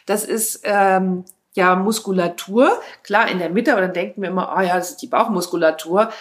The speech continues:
Nein, das Powerhouse ist ein bisschen mehr, denn es ist der Beckenboden, ja, wirklich unser Abschluss nach unten, diese drei Schichten des Beckenbodens. Es ist tiefer liegende Muskulatur, und zwar,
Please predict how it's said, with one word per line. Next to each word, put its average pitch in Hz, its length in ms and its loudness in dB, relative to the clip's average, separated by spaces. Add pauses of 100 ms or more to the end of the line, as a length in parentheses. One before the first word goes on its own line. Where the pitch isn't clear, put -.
(200)
Nein, 196 160 2
das 185 160 -2
Powerhouse 214 460 -2
ist 202 100 -6
ein 208 80 -4
bisschen 185 320 -4
mehr, 170 300 2 (260)
denn 208 280 -2 (120)
es - 140 -6
ist 190 160 -6
der 175 80 -4
Beckenboden, 269 720 0 (200)
ja, 196 140 0
wirklich 196 240 -4
unser 165 240 0
Abschluss 185 400 -2
nach 170 240 0
unten, 277 560 0 (220)
diese 180 180 -6
drei 165 300 0
Schichten 220 420 -2
des 156 160 -6
Beckenbodens. 247 920 0 (340)
Es 185 180 -2
ist - 640 -8
tiefer 269 460 4
liegende 196 400 0
Muskulatur, 175 1040 -2
und - 160 -6
zwar, 170 500 -4